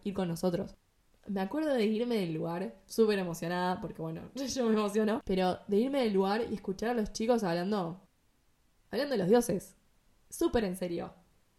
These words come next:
Tan en serio como yo me lo tomo. Y creo que también la espiritualidad tiene esa parte, que ahora estoy yendo a la parte más oscura, de que si cada uno cree en algo, respetar ese algo en el que cree.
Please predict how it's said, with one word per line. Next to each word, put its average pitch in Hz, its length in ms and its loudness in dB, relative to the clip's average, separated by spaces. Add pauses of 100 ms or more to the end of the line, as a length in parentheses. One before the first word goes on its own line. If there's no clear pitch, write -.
(240)
Tan 285 160 -2
en 269 100 0
serio 240 220 4
como 185 160 0
yo 220 160 0
me 196 80 0
lo 175 100 -2
tomo. 175 300 -8 (220)
Y 196 200 -10
creo 233 220 4
que 254 100 2
también 208 320 2
la 226 60 2
espiritualidad 190 680 2
tiene 185 160 -2
esa 185 220 -2
parte, 196 500 -2 (320)
que 202 100 -4
ahora 208 100 2
estoy 196 180 -4
yendo 185 180 -4
a 185 40 -2
la 175 120 -4
parte 185 240 -4
más 180 360 -6 (100)
oscura, 190 760 -2 (1000)
de 247 240 -2
que 247 460 0
si - 520 -4 (260)
cada 285 260 -2
uno 262 240 -2
cree 254 240 -2
en 214 80 -2
algo, 196 580 -2
respetar 196 720 -2
ese 196 260 -4
algo 190 200 2
en 185 60 0
el 175 140 -4
que 180 120 -8
cree. - 400 -6